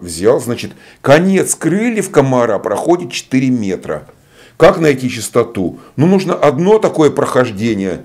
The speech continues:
оценить, сколько проходит. Ну, давайте так, полсантиметра вверх, полсантиметра вниз. Это сантиметр.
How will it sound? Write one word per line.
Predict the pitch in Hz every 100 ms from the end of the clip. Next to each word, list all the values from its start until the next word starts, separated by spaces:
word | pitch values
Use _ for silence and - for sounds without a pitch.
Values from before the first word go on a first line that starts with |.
| -
оценить, | 113 - 147 175 -
сколько | 139 117 117
проходит. | 117 110 107 95 78 - _ _ _ _ _ _ _ _ _ _ _ _
Ну, | 185 247 - - _ _ -
давайте | 214 240 170
так, | 196 135 -
полсантиметра | - 320 202 190 190 196 190 190
вверх, | 196 190 196
полсантиметра | 175 - 147 127 139 120 113
вниз. | 123 113 165
Это | 160
сантиметр. | - 127 127 107 110 101 - -